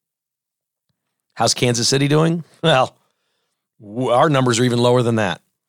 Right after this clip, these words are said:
According to the Kansas City Health Department, in the last three and a half months, ramping up for covid season, Kansas City Health Department says one thousand four hundred and twenty doses have been applied in the last three and a half months.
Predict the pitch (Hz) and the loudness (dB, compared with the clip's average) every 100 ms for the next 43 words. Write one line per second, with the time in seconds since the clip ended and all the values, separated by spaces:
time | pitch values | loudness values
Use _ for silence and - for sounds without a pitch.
0 | _ _ _ _ 175 233 196 - 185 165 | _ _ _ _ 0 2 2 2 -2 0
1 | 160 160 139 139 110 - 87 82 85 _ | 0 2 2 2 -4 -2 -4 -4 -10 _
2 | _ 123 131 120 139 160 - 160 165 156 | _ -4 -2 0 0 0 -2 0 0 0
3 | 151 107 95 - 98 151 208 277 302 294 | 0 -2 -2 -6 -2 -2 0 0 0 0
4 | 302 - 330 269 156 123 104 95 104 - | -6 0 0 0 -2 -4 -4 -6 -10 -16
5 | _ _ _ _ _ _ _ _ _ _ | _ _ _ _ _ _ _ _ _ _
6 | - 175 165 202 170 175 - 135 120 107 | -2 0 0 2 2 0 -2 0 0 0
7 | 127 117 110 - _ _ _ _ _ - | 0 0 -2 -10 _ _ _ _ _ -6
8 | 147 262 277 208 170 143 123 143 - 165 | -2 0 0 2 2 2 0 -2 0 2
9 | 151 160 156 123 - 139 165 151 139 143 | 2 2 0 -2 -2 0 0 2 2 2
10 | - 76 - - _ _ - 101 110 - | -2 -6 -12 -12 _ _ -6 -2 -2 -2
11 | 104 113 113 92 90 117 127 - 120 110 | 0 0 0 -2 -4 -4 -4 -4 -4 -2
12 | 98 98 85 80 - | -2 -4 -8 -12 -12